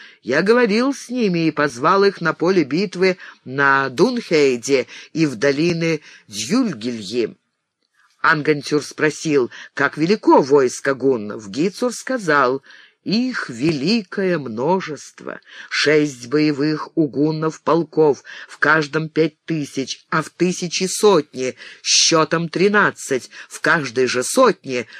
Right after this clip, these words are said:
в четверо больше воинов смелых. На следующий день они начали битву. Они бились целый день и вечером вернулись в свои шатры. Так они сражались восемь дней.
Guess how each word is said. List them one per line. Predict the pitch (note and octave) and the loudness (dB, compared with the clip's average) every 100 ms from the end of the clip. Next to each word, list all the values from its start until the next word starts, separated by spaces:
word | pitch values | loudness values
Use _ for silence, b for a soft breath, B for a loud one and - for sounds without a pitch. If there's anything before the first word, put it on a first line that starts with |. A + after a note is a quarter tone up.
| B | B
в | - | -4
четверо | - A3+ C#3+ - A2 D3 | 2 4 2 -2 -2 0
больше | D3 D3+ A#2+ - B2+ - B A#2 | 2 2 0 -2 -4 -6 B -8
воинов | A2+ D3+ C3 A#2+ A#2 - | 2 4 4 0 -8 -10
смелых. | - A#2+ G#2 A1+ - - _ _ _ _ _ _ _ _ _ _ _ B B B | -10 -6 -4 -6 -10 -18 _ _ _ _ _ _ _ _ _ _ _ B B B
На | B C#3+ | B -2
следующий | B2+ - D#3 C4+ A3 A#3+ A3 - G3+ | -2 0 2 2 2 0 0 -2 -2
день | D3+ F3 E3+ D#3+ - B B | 0 2 2 0 -10 B B
они | D#3+ D3 D#3 E3 - | 0 0 0 -4 -6
начали | C3 C#3 C#3 - B2+ C3 | -4 -2 -2 -4 -6 -6
битву. | F#2 A2 - - F2 - B B | -6 -12 -12 -14 -14 -14 B B
Они | D#3 G3 | 0 2
бились | F#3+ A3 A3 G3+ - - | 2 2 0 -4 -4 2
целый | A#3 A3+ A3+ | 4 4 2
день | F#3+ C#3+ F#3+ E3+ A2 - B B | 0 0 2 2 0 -10 B B
и | G#3 F#3 | -2 0
вечером | E3+ A3 - F#3 F#3+ | 2 2 2 0 0
вернулись | D#3 E3+ D#3+ F3 E3+ | 0 0 2 0 0
в | - - | -6 -6
свои | C3 C#3+ D3 | 0 2 2
шатры. | - C#3+ - B2+ C3 A2+ - B B B | 0 -4 -4 -6 -6 -8 -12 B B B
Так | D#3+ A#3 - | 2 2 2
они | A#3 G3 | 0 0
сражались | G#3 F3 F3 F3 F#3+ F#3+ F3+ - - | -2 0 2 4 2 2 -2 -8 -14
восемь | G2+ C3+ G3 G3 - E3+ E3+ D3+ E2+ | -2 4 4 4 -2 -6 -4 -6 -12
дней. | A#2+ B2 F#2 - | -8 -4 -4 -8